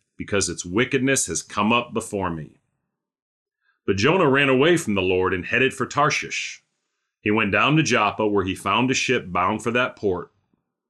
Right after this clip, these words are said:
After paying the fare, he went aboard and sailed for Tarshish to flee from the Lord.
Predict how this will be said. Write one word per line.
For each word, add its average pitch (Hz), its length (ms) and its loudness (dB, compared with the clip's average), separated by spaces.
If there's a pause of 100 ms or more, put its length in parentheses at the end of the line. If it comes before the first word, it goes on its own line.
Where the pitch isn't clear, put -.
(300)
After 101 220 0
paying 139 320 2
the 175 80 2
fare, 113 540 2 (120)
he 82 120 -8
went 104 240 0
aboard 113 400 2
and 95 100 -2
sailed 104 340 -2
for 127 80 -8
Tarshish - 760 -4 (540)
to 98 120 -6
flee 113 480 -2
from 95 220 -8
the 98 60 -2
Lord. 80 360 -2